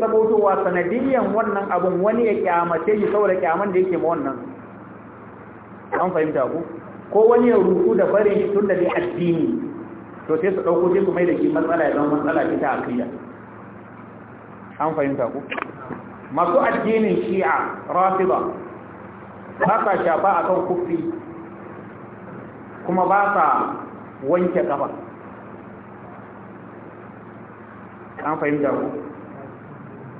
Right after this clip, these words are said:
Shi yasa ai, in ka kalli addinin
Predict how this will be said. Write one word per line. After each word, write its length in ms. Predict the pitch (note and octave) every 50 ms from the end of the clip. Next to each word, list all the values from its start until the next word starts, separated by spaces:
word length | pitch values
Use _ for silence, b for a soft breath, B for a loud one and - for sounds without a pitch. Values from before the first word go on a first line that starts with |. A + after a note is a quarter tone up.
| - - - - - - -
Shi 100 | - F3+
yasa 220 | G#3+ - A3+ A3+ G#3 F3 F#3
ai, 160 | F#3+ F#3 F#3 F#3 - - - - - - - - - - - - - - - - - - - - - - -
in 120 | F3+ G3 F3+
ka 140 | A#3+ A3
kalli 640 | A3+ G3+ F3+ F3 E3+ E3+ E3+ E3+ E3+ E3+ E3+ E4+ E4+ - - - - - - - - - - - - - - - - - - -
addinin 500 | E3 - - B2+ E3 G3 G#3 G3+ F#3 E3+